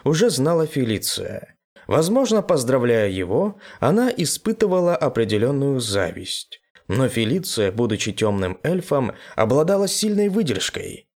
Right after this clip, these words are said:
Ингун не получил никакой поддержки со стороны семьи своей матери, а потому она была рада тому, что Шутре решили немного помочь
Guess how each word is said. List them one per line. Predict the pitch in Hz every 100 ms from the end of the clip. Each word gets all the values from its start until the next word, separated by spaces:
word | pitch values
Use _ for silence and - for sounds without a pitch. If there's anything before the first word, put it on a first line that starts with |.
| _ _
Ингун | 175 185 165 170 170
не | 165
получил | 170 160 151 180 165
никакой | 160 151 147 156
поддержки | 151 143 139 135 170 156 - 95
со | 95
стороны | - 98 101 104 120 131
семьи | - 92 87 95 113
своей | - 87 92 104
матери, | 107 127 - - - - - -
а | -
потому | 147 170 214 233
она | 151 143
была | 123 120 123
рада | 120 113 87
тому, | 80 85 110
что | 143 - 90
Шутре | - 101 101 160 151 131 - - -
решили | 165 151 214 185
немного | 127 104 107 107
помочь | 101 90 92 95 -